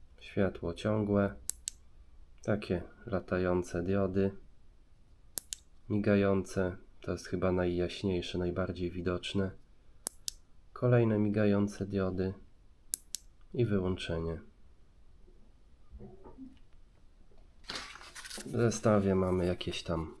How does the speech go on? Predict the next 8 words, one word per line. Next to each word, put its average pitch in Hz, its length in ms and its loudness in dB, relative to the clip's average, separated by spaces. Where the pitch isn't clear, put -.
papierki. 104 680 2
Mamy 90 340 4
uchwyt 104 680 2
do 104 140 -2
tylnego 101 520 4
światła. 107 600 -2
Światełko 90 600 -2
można 87 420 0